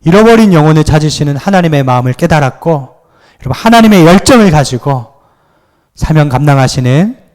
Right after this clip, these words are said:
귀한 성도님들 되시기를 축원드립니다. 기도하겠습니다.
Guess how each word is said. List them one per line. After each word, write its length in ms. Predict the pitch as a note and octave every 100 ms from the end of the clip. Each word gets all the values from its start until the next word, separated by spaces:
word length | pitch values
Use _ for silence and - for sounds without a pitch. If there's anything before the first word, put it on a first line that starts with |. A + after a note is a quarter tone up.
| _
귀한 200 | C3+ C3
성도님들 520 | D3+ D3 C3+ B2+ B2
되시기를 580 | A#2+ - A#2 A#2 A#2 A2+
축원드립니다. 840 | - G3 D#3 C3 A#2 G#2+ A2 G#2+ _ _ _ _ _ _ _ _ _
기도하겠습니다. 800 | - B2+ A#2 B2 - B2+ A#2 A2+